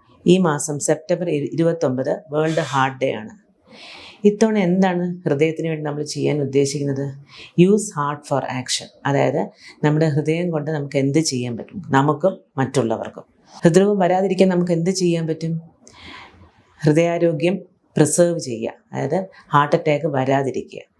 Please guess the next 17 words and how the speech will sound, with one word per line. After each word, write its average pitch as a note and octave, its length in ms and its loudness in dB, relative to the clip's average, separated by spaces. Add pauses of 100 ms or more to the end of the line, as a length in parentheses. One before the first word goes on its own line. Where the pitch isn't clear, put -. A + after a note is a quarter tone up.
(600)
അതിന് F#3 180 6
നമുക്ക് F3+ 240 2
എന്ത് F3 260 4
ആക്ഷൻ D3 420 0
എടുക്കാൻ A#2 340 -6
പറ്റും? - 240 -12 (720)
ഏറ്റവും F3+ 440 4
ഇമ്പോർട്ടന്റ്, D#3+ 720 -4
നമുക്ക് D3 280 0
ജീവിതശൈലി E3+ 580 2
രോഗങ്ങൾ D3+ 360 -4 (100)
വരാതെ D3 420 0
നോക്കുക. A2+ 400 -6 (920)
വരാതെ F#3 380 2
നോക്കാൻ F#3 240 0
എന്താ E3 280 0
ചെയ്യേണ്ടത്? D#3 560 -4